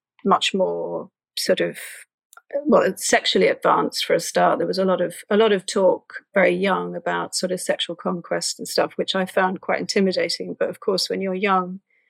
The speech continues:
it's also quite beguiling, you know, it's, it's, it's, um, so, yeah, I mean, a lot of that time when I talked to my brother about it,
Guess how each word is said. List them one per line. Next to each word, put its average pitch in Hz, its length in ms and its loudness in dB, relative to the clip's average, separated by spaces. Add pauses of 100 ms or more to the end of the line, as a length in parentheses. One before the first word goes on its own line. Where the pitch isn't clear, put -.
(320)
it's 185 140 0
also 185 260 4
quite - 340 0 (100)
beguiling, 180 640 0
you 185 60 -6
know, 185 100 -4
it's, 165 280 -6
it's, - 500 -12
it's, - 380 -6
um, 190 400 -2 (880)
so, 262 560 2 (800)
yeah, 320 320 4
I 247 80 2
mean, 269 200 2
a 262 120 -2
lot 277 180 4
of 269 240 0
that - 240 2
time 190 720 2
when 214 140 2
I 214 60 4
talked - 240 0
to 220 80 -2
my 208 100 0
brother 202 320 2
about 156 400 -2
it, - 260 -4